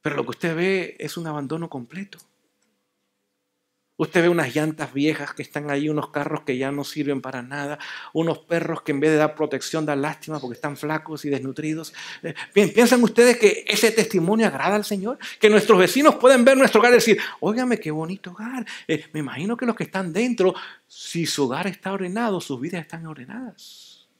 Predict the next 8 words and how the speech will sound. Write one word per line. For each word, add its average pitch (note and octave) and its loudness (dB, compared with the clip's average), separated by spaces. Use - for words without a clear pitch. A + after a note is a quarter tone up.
¿O - -20
será D3 -4
que D#3+ -4
hogares D3 -6
desordenados C#3+ -4
reflejan C#3 -8
vidas D3+ -8
como A#2 -12